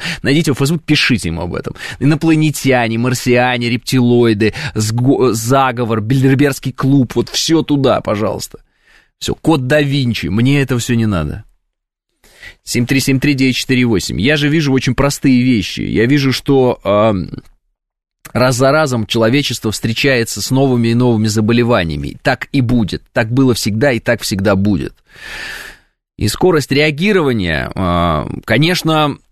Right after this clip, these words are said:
уменьшается. Быстрее мы реагируем на всё. Это тебе не средневековая Европа. Там-то чей заговор был? Вот чума, чей заговор? Корь, чей заговор? Оспа, чей заговор?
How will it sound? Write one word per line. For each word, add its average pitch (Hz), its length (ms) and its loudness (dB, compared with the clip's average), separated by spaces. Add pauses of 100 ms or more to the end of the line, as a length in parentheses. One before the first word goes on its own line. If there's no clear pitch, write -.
(1040)
уменьшается. 127 800 0
Быстрее 160 480 0
мы 113 140 0
реагируем 85 540 -2
на 82 140 -2
всё. 80 240 -4
Это 113 300 -2
тебе 117 260 0
не 123 80 2
средневековая 131 720 2
Европа. 110 580 -2
Там-то 180 340 0
чей 147 200 0
заговор 92 400 -2
был? 85 160 -2
Вот 101 160 0
чума, 180 340 2
чей 151 220 0
заговор? 101 480 -2
Корь, 147 300 2
чей 147 280 0
заговор? 101 520 -2
Оспа, 151 360 2
чей 151 260 2
заговор? 92 520 -2